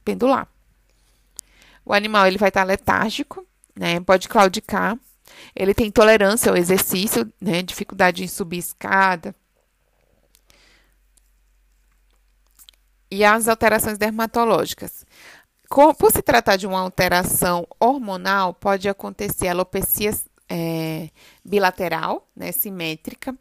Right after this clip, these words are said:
presença de comedões, hipotricose, a pele vai ficar mais fina e hipotônica, pode ter hiperpigmentação, piodermite e calcinose cutânea. O cortisol tem efeito de encurtamento da ana-,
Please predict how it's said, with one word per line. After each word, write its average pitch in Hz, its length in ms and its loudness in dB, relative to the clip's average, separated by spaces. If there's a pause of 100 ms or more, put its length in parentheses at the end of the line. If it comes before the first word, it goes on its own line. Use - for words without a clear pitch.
(580)
presença 202 480 0
de 185 140 -10
comedões, 214 880 -6 (640)
hipotricose, 233 920 0
a 202 60 0
pele 196 240 -2
vai 196 140 2
ficar - 280 -4
mais 208 300 -2
fina 208 320 -8
e 208 40 -6
hipotônica, 185 800 -6 (220)
pode 190 240 2
ter 214 80 -2
hiperpigmentação, 202 1300 -4 (480)
piodermite 240 840 -2
e 214 120 -6
calcinose 214 520 0
cutânea. 170 600 -6 (180)
O 202 80 -6
cortisol 214 680 2
tem 208 220 -2
efeito 202 380 -2
de 190 120 -8
encurtamento 202 720 -2
da 190 320 0 (120)
ana-, 185 380 -2